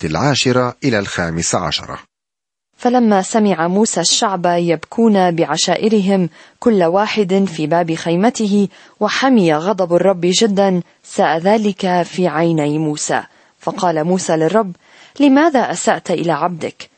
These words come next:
Speaker 2: ولماذا لم أجد نعمة في عينيك، حتى أنك وضعت ثقل جميع هذا الشعب علي؟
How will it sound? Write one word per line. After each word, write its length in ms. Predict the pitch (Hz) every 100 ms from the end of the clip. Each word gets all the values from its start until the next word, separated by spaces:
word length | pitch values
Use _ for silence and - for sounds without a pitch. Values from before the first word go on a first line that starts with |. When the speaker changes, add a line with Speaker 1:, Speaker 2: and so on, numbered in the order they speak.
| _ -
Speaker 2:
ولماذا 680 | 185 165 175 185 185 185
لم 220 | 175 151 151
أجد 360 | 208 190 170
نعمة 580 | 185 202 190 175 175 160
في 180 | 160 196
عينيك، 640 | 156 160 180 220 - 202 180 - - -
حتى 280 | 269 294
أنك 360 | 247 277 262 247
وضعت 680 | 240 220 170 170 202 196 -
ثقل 560 | 156 165 226 - 185 151
جميع 580 | 165 175 202 165 175
هذا 120 | 190 160
الشعب 400 | - 233 190 185
علي؟ 480 | 170 190 262 262